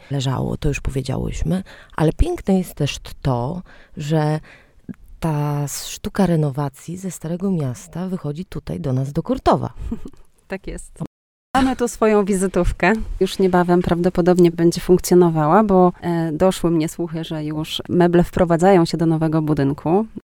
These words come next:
Speaker 2: A rzeczywiście odnawiałyśmy meble do budynku biurowego, który był tworzony, budowany, odnawiany. No i tutaj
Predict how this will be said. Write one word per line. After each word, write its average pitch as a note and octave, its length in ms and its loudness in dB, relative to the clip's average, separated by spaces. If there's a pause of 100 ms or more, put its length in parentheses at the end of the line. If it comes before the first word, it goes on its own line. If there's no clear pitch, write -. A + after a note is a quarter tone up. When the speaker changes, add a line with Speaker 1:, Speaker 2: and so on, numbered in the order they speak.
(320)
Speaker 2:
A F#3 80 2
rzeczywiście G3 520 -2
odnawiałyśmy F#3 800 4
meble F#3 580 4 (100)
do F3 600 4
budynku F3 400 2
biurowego, F3+ 480 4
który E3+ 260 -2
był D#3+ 300 0
tworzony, G#3 720 0
budowany, F3 840 0 (480)
odnawiany. F3 640 2 (140)
No G3 200 4
i C4+ 120 6
tutaj A#3+ 520 2